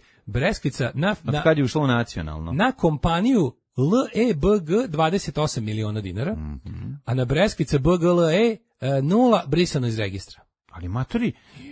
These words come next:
Speaker 2: to su kon-,
Speaker 1: A vidi,
Speaker 2: to je,
Speaker 1: vidi,
Speaker 2: ali to je već
Speaker 1: čekaj,
Speaker 2: D O O,
Speaker 1: čekaj,
Speaker 2: shvataš?
Speaker 1: D O O, pa da, naravno
Speaker 2: Čim
Speaker 1: D O O.
Speaker 2: ima preko šest
Speaker 1: Pa
Speaker 2: miliona je
Speaker 1: D O O.
Speaker 2: D O O.
Speaker 1: A da, naravno.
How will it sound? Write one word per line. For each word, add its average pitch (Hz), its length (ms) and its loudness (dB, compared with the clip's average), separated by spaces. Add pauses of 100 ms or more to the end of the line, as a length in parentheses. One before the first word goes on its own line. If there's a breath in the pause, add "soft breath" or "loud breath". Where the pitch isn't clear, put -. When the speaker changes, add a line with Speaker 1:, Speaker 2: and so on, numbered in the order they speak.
Speaker 2:
to 196 200 4
su 151 420 -2
kon-, 123 140 2
Speaker 1:
A 120 40 4
vidi, 120 220 -2
Speaker 2:
to 160 100 2
je, 202 40 6
Speaker 1:
vidi, 214 120 6
Speaker 2:
ali 127 160 4
to 208 120 4
je 226 40 8
već 226 140 4
Speaker 1:
čekaj, 151 160 4
Speaker 2:
D 190 140 8
O 165 240 8
O, 107 60 6
Speaker 1:
čekaj, - 220 -10
Speaker 2:
shvataš? 127 480 0
Speaker 1:
D - 60 -10
O - 40 -10
O, - 40 -14
pa 98 60 -8
da, - 40 -6
naravno 143 260 2
Speaker 2:
Čim 165 140 4
Speaker 1:
D 175 140 8
O 165 40 8
O. 165 40 8
Speaker 2:
ima 147 120 4
preko 180 220 4
šest 180 240 4
Speaker 1:
Pa 151 40 -2
Speaker 2:
miliona 156 360 4
je 156 80 4
Speaker 1:
D 139 100 2
O - 20 6
O. 127 120 6
Speaker 2:
D 117 40 4
O 110 100 4
O. 85 240 0
Speaker 1:
A 95 160 -14
da, 101 240 -8
naravno. 98 420 -10